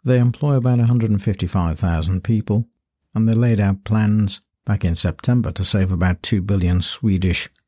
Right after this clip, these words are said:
krona per year. Costs, of course, are rising because of energy costs due to the war in Ukraine,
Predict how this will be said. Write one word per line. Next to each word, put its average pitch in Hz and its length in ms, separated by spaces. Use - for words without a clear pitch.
krona 101 720
per - 160
year. 76 460
Costs, - 300
of 107 100
course, 117 300
are 110 60
rising 107 460
because 92 300
of 82 240
energy 120 280
costs 131 460
due 85 160
to 80 120
the 80 100
war 92 340
in 87 140
Ukraine, 113 560